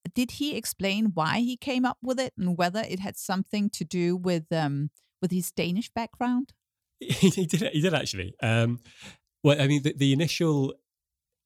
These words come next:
Speaker 2: impetus for it was his mo-, he wanted his mom to be able to buy something online, and he wanted to be able to, it, like, he was a bit of a techie,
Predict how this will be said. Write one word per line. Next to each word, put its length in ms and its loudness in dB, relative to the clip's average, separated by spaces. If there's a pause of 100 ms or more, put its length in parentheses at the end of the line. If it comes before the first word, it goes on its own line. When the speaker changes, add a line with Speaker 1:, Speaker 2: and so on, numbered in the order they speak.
(140)
Speaker 2:
impetus 560 2
for 260 0
it 160 -4
was 220 0
his 160 -2
mo-, 340 2
he 80 0
wanted 160 2
his 120 -4
mom 400 -2 (360)
to 80 -2
be 80 2
able 120 2
to 120 -20
buy 180 2
something 320 -4
online, 420 -4 (420)
and 100 0
he 40 4
wanted 300 2 (140)
to 300 0
be 180 2
able 300 0
to, 440 -2 (800)
it, 140 -8
like, 160 -2
he 120 6
was 100 4
a 40 0
bit 120 -2
of 60 -6
a 40 -10
techie, 400 -6